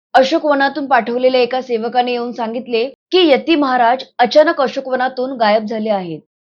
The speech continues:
दीड प्रहर रात्र होईपर्यंत ते अशोकवनातच होते. मध्यरात्री राजमातेला जाग आली, तेव्हा यती महाराज जागेवर नसल्याचे त्यांच्या लक्षात आले. देवयानीने लगेच महाराजांना उठवले.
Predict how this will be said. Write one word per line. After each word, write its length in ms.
दीड 320
प्रहर 420
रात्र 480
होईपर्यंत 640
ते 60
अशोकवनातच 720
होते. 400
मध्यरात्री 720
राजमातेला 580
जाग 300
आली, 300
तेव्हा 300
यती 260
महाराज 480
जागेवर 460
नसल्याचे 460
त्यांच्या 260
लक्षात 340
आले. 240
देवयानीने 840
लगेच 340
महाराजांना 560
उठवले. 480